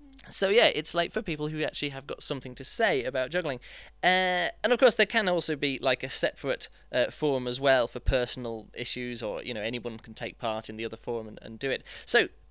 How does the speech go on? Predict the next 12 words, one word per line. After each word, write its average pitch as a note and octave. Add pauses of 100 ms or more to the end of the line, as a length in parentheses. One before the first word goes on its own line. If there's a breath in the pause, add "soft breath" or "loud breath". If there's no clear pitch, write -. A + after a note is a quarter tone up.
(160)
uh, D3
it's -
called F3
Forty-two C#3+
Questions. D#3
First G3
of D#3
all, C#3
what F3+
are F#3
the E3
questions? -